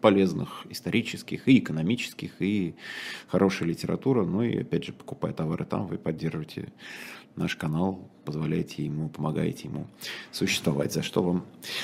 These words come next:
большое спасибо. Ну, а мы с Олегом Вьюгиным продолжаем, у нас примерно пятнадцать минут еще. А, скажите, вот опять же, как обывателю, мне, вот персонально мне, вдруг я захотел вложиться в доллары, правда, особо нечего вкладывать,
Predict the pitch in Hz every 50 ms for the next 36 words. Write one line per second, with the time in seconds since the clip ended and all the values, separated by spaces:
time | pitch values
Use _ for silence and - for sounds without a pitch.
0 | - - - - - 87 87 90 - - 95 95 - 92 90 - - - - 82
1 | 90 110 127 127 123 120 - 117 120 113 95 98 95 92 110 98 90 87 87 85
2 | - 90 95 98 107 143 185 160 123 101 - - - - 110 104 98 95 92 -
3 | - - 110 98 - - - 110 107 104 95 98 92 - - - 208 233 220 -
4 | - - - - - - - - - - - - - 98 101 104 104 107 107 104
5 | 104 98 85 78 67 69 65 65 71 76 76 - 175 - - - - - - -
6 | - - - - - - - - - - - - - 139 139 156 185 - 160 143
7 | - 123 110 - 156 - - - 117 104 - 110 95 101 98 95 95 90 - -
8 | 76 - - - - - - - - 85 87 90 90 85 82 - 85 87 - -
9 | 110 90 - - 98 98 104 104 98 90 87 85 85 80 76 67 67 - - -
10 | - - - - - - 90 85 127 147 - - 123 110 104 101 - 107 - -
11 | 117 113 95 87 87 92 98 98 98 95 - - - 85 80 80 131 156 165 143
12 | 113 95 - - 98 92 87 92 95 - - 85 92 104 160 190 - - 101 92
13 | - - 90 87 78 76 - - - -